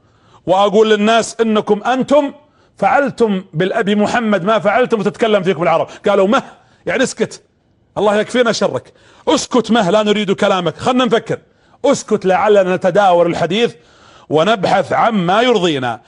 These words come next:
شوفوا العقل. هنا النبي صلى الله عليه وسلم يتفاوض. يا جماعة، حنا نتفاوض، ندور السلم، لكن بشرط ما نهين أنفسنا ولا نتنازل عن حقوقنا، وهذا مبدأ رسولنا. أنا ما هين نفسي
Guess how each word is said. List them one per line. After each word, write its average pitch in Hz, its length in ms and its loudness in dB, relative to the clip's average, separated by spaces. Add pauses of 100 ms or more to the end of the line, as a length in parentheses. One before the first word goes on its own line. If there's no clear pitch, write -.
(140)
شوفوا 202 280 2
العقل. 151 380 -2 (420)
هنا 254 220 2
النبي 240 300 0
صلى 233 140 -2
الله 240 100 0
عليه 220 100 -4
وسلم 196 140 -2
يتفاوض. 202 420 2
يا 160 100 2
جماعة، 214 440 -2 (260)
حنا 247 340 -2
نتفاوض، 220 600 2
ندور 196 300 0
السلم، 185 400 -2
لكن 180 280 0
بشرط 202 440 0 (440)
ما 175 180 0
نهين 208 220 2
أنفسنا 160 520 -4 (560)
ولا 170 200 2
نتنازل 190 440 0
عن 165 140 -4
حقوقنا، 170 520 -2
وهذا 220 340 2
مبدأ 226 280 0
رسولنا. 180 440 -2 (360)
أنا 202 140 -2
ما 262 180 0
هين 254 140 0
نفسي 156 380 -4